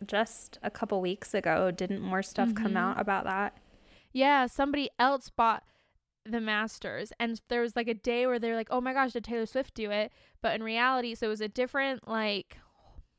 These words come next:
Speaker 2: investment group who purchased
Speaker 1: Yeah.
Speaker 2: them. Apparently, that investment group reached out to Taylor Swift and was like, "Hey, like, we wanna work with you. Like, we wanna let you know.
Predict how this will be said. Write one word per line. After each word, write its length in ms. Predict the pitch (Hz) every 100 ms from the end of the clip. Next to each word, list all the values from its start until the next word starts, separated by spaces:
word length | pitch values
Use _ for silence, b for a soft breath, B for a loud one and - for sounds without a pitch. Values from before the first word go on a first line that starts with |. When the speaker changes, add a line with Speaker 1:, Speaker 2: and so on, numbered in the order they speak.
| _ _ _ _ _
Speaker 2:
investment 600 | 214 208 208 220 254 254
group 320 | - 269 285 269
who 140 | 247 -
purchased 340 | - 220 240 220
Speaker 1:
Yeah. 60 | 233 269
Speaker 2:
them. 120 | 285 b b b b b b b b -
Apparently, 460 | 247 277 311 311 302
that 160 | 285
investment 400 | 240 240 240 233
group 200 | 233 233
reached 220 | 220 220 233
out 120 | 254
to 80 | 233
Taylor 220 | 233 220
Swift 280 | 220 220 220
and 60 |
was 80 | 214
like, 120 | 202
"Hey, 260 | 233 220 214
like, 120 | 202
we 100 | 196
wanna 240 | 196 196 214
work 200 | 311 311
with 160 | 294
you. 140 | 277 269
Like, 140 | 220
we 280 | - 202 214
wanna 500 | 202 190 185 196 185
let 200 | 190 101
you 160 | 208 208
know. 680 | 214 262 269 262 254 262